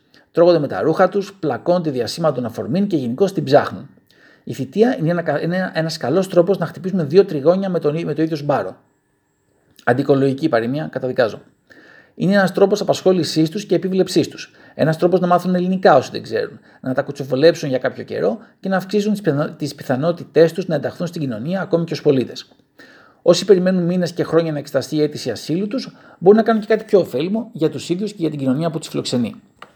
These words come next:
Μπορώ τώρα να σκεφτώ διάφορα συστήματα στράτευσης που δεν είναι καθόλου αναγκαίο μάλιστα να εμφανίζουν ως πρωτεύον το στοιχείο του εξαναγκασμού, διότι είμεθα και φιλελέδες.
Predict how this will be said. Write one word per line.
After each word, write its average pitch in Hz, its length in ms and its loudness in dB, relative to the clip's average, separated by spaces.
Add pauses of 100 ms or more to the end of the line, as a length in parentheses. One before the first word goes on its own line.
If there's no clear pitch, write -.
(760)
Μπορώ 185 220 4
τώρα 269 160 4
να 262 60 8
σκεφτώ 247 300 0
διάφορα 226 340 6
συστήματα 147 420 -4
στράτευσης 143 600 -4
που 180 140 -8
δεν 214 120 2
είναι 240 100 0
καθόλου 226 340 0
αναγκαίο 175 420 2
μάλιστα 180 320 2
να 214 60 -2
εμφανίζουν 196 480 -2
ως 208 100 -2
πρωτεύον 196 380 0
το 214 80 -4
στοιχείο - 280 -8
του 220 60 -10
εξαναγκασμού, 226 600 2 (260)
διότι 147 220 0
είμεθα 180 220 2
και 180 140 -4
φιλελέδες. 190 640 2